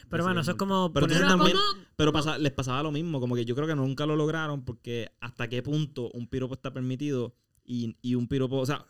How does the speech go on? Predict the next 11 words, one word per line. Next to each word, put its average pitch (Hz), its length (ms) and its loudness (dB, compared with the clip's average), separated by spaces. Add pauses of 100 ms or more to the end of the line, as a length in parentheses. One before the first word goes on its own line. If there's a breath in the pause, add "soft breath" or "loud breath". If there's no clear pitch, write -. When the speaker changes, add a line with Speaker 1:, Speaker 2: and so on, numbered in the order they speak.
Speaker 2:
hasta 139 220 -6
qué 160 100 -2
punto 185 220 -2
un 165 60 -4
piro-, 165 460 -2
un 147 140 -6
piropo 160 240 -2
se, 160 260 -2
se 151 160 -6
considera 143 640 -6
ofensivo. 139 680 -4